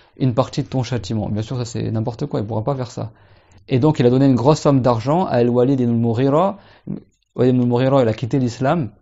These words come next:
il a pris l'argent, et en fait, cette personne-là, normalement, il avait promis de donner plein d'argent, et en fait, il a donné l'argent au début, et après, il a arrêté de donner de l'argent. Donc, il a pas tenu sa parole entièrement. Après, il a fait l'avare envers lui. Et donc, Dieu, il a blâmé, euh, les deux.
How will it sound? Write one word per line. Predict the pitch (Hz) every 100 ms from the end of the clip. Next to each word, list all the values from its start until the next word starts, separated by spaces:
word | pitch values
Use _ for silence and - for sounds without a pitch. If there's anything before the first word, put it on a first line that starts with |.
| _ _ _ _ _ _ _ -
il | 123
a | -
pris | - 156
l'argent, | 139 117 131 180 185 _ _ _ _ _ _ -
et | 147 160
en | 139
fait, | - 170
cette | 143
personne-là, | 117 127 - 135 139 160 156
normalement, | 127 120 139
il | 139
avait | 117
promis | 117 135
de | 135
donner | 123
plein | 120 135
d'argent, | 127 113 131
et | 147
en |
fait, | 127
il | 123
a |
donné | 113 117 - -
l'argent | 123 135 117 139
au | 127
début, | 120 117 160
et |
après, | 139 - 151
il | 131
a |
arrêté | 117 117 143
de | 127
donner | 120
de | 113
l'argent. | 117 110 110 - - -
Donc, | 110
il | 117
a |
pas | 110
tenu | 131 127 131 127
sa | 117 123
parole | 110 120 117
entièrement. | 113 123 113
Après, | 107
il | 127
a | 117
fait | 131
l'avare | 117 117 131 120
envers | 117 113 117
lui. | 104 98 _ _ _ _ _ _ _ _ _ -
Et | 123
donc, | 113 120 117
Dieu, | 123 175 -
il | 131 120
a |
blâmé, | 113 131 143 143
euh, | 135 110 110
les | 117
deux. | 117 175